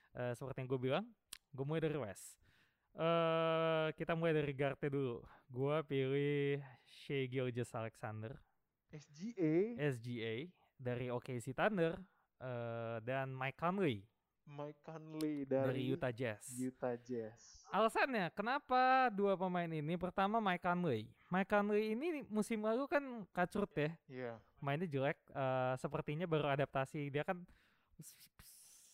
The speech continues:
Speaker 1: setelah bertahun-tahun sebagai pilarnya dari Memphis,
Speaker 2: Iya.
Speaker 1: lalu tiba-tiba dipindahkan karena Memphis mau rebuild dengan second pick yang mereka yaitu Ja Morant. Dan akhirnya Mike Conley yang sudah senior dilepas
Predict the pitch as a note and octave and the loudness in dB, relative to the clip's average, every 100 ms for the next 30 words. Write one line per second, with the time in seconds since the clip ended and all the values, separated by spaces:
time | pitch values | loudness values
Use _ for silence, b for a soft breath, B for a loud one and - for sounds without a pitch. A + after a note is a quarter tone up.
0 | - F#3 - D#3+ D3 C#3+ D3+ C#3+ D3 D3 | -10 -8 -4 -4 -2 -2 0 2 2 2
1 | C#3+ C#3 D3+ F3 F#3 - _ _ - - | 2 4 2 0 -4 -14 _ _ -20 -20
2 | - C#3 C3+ D3 - D3+ C#3 C3 C3+ C3+ | -4 -2 0 -2 0 0 2 2 -2 -4
3 | C3+ C3+ C3 B2+ B2+ B2+ E3 - - B2 | -4 -4 -4 -4 -6 -4 -6 -6 -4 -2
4 | C#3 D3 C3 B2+ B2 C#3 B2+ C#3 B2 A#2+ | -2 -2 -2 -2 -2 -4 -4 -6 -4 -6
5 | A#2+ C#3 D3 C3+ C3 A#2+ A2 C#3 - B2+ | -4 -6 -6 -6 -4 -4 -4 -4 -6 -4
6 | A#2 A#2 G#2 A#2 - b b b b - | -4 -4 -4 -4 -6 b b b b -8
7 | B2 A#2 A2+ A#2 A2+ - C#3 C3+ C#3 C3+ | -4 -4 -4 -6 -6 -6 -4 -4 -4 -4
8 | B2 A#2+ C3 B2+ A#2+ A2 A#2 A2 G#2+ C3+ | -2 0 0 0 0 0 0 0 0 -2
9 | E3 b b b b b _ C3+ C#3 C3 | -4 b b b b b _ -2 0 0
10 | B2+ B2+ - _ C3+ C3 C3 D3+ D#3+ C#3 | -4 -10 -14 _ -6 -4 -2 -2 0 0
11 | - A#2+ C3 D#3 E3+ - C#3+ B2+ - B2 | 0 0 0 0 -2 -4 -4 -2 -2 0
12 | B2+ - B2+ B2+ C3 D3+ E3 D#3 _ _ | -2 -2 -4 0 2 0 -2 -10 _ _
13 | _ _ _ - B2+ C3 B2+ B2+ - C3+ | _ _ _ -10 -2 0 2 0 0 -2